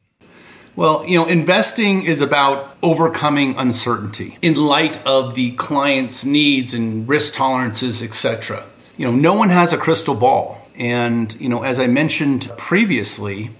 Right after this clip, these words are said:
I've seen very well-known O C I Os and investment consultants make huge, huge blunders. Uh, I'll give you a, a quick example.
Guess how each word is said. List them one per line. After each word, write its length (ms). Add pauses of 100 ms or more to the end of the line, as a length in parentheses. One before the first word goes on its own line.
I've 240
seen 760
very 800
well-known 920 (220)
O 100
C 240
I 140
Os 260
and 100
investment 520
consultants 580
make 240
huge, 520
huge 520
blunders. 600
Uh, 80
I'll 240
give 160
you 100
a, 320
a 40
quick 260
example. 580